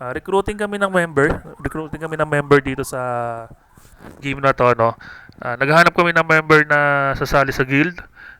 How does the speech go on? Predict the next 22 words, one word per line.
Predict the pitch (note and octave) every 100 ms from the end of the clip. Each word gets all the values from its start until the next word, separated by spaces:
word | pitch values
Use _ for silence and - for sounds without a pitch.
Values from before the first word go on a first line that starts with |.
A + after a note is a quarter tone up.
| -
Tapos, | C3 B2+ B2+ B2 A#2+ A#2+ A#2 - - - -
ah, | A#2+ A2+ A2 A2 G#2+ _ _ _ _ _ _ _ - _ _ _ _ -
ayun | C#3 D#3
nga, | C3+ _ _ _ _
maglalaro | B2 C3+ C3+ C3+ C3+
din | C3 C3
ng | B2+ B2 B2 A#2+ -
pang | B2+ C3 B2+
long | D#3 F3+
time | C3+ D#3+
kasi | E3+ -
tingin | D#3 D#3
ko | D3+
naman, | D#3 D3 C3
eh, |
magiging | B2 B2+ B2+ B2+ B2+
maganda | B2+ B2 C3
yung | B2+ B2
game | A#2+ B2
na | D#3
to. | B2+ C#3 - - - -
Kasi | C3+ D3 C3+ C3+